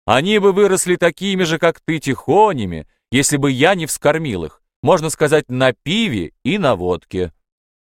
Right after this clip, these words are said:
У моих двоюродных братьев были в сущности не злые сердца. Они видели, что я с болью и терзанием вспоминаю о вчерашнем,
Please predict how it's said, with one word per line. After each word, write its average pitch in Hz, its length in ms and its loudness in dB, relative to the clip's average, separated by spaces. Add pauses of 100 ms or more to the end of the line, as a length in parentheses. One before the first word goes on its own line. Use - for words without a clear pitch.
(220)
У 95 60 -6
моих 165 380 0
двоюродных 156 640 -2
братьев 175 480 -2
были 180 260 -2
в - 80 -8
сущности 156 560 -8
не 160 140 -6
злые 117 280 -4
сердца. - 520 -12 (500)
Они 202 280 0
видели, 190 340 0
что 175 200 -4
я 170 140 0
с 147 100 -6
болью 190 460 -2
и 165 80 -4
терзанием 156 800 -4
вспоминаю 139 680 -4
о 127 60 -2
вчерашнем, 120 800 -4